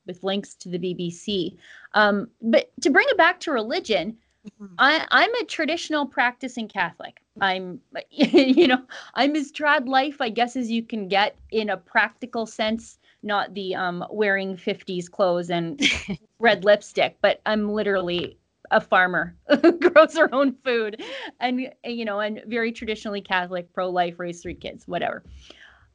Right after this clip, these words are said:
Speaker 1: But when I hear criticisms of the Catholic Church and the pedophile problem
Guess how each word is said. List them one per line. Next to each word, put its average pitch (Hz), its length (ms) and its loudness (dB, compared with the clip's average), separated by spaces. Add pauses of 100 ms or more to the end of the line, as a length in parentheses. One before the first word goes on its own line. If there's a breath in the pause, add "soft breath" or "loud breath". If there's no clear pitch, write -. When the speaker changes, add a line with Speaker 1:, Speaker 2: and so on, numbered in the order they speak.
Speaker 1:
But 311 440 4 (280)
when 320 240 2
I 392 260 -2
hear 440 120 -6
criticisms 294 640 -2
of 269 120 0
the 269 100 -4
Catholic 330 520 -6
Church - 340 -12 (140)
and 262 180 6
the 269 60 6
pedophile 269 840 0
problem 220 580 2